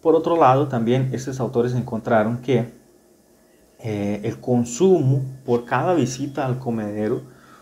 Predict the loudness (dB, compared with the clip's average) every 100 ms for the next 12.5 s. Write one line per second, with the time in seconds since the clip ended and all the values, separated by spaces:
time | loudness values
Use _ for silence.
0 | _ _ -6 0 2 2 0 -2 -2 -2
1 | 0 2 2 2 2 0 0 0 0 -2
2 | -4 -4 -4 -6 -8 -18 _ -12 -8 -4
3 | -6 -8 -20 _ -16 -10 -8 -4 -2 -2
4 | -4 -2 0 2 2 2 0 0 -4 -4
5 | 0 2 2 0 -2 -6 -6 -8 -4 -4
6 | -4 -4 -6 0 2 0 -2 -8 -6 -4
7 | -2 -4 -8 -16 -18 -12 -6 -4 -2 -2
8 | -4 -4 -8 -6 -6 -2 -2 0 -2 -4
9 | -6 -4 -2 -2 -4 -8 -10 -6 -4 -2
10 | -2 0 -2 -2 -6 -16 -20 _ _ -16
11 | -8 -4 -4 -6 -2 2 4 2 -2 -2
12 | 0 0 0 -4 -8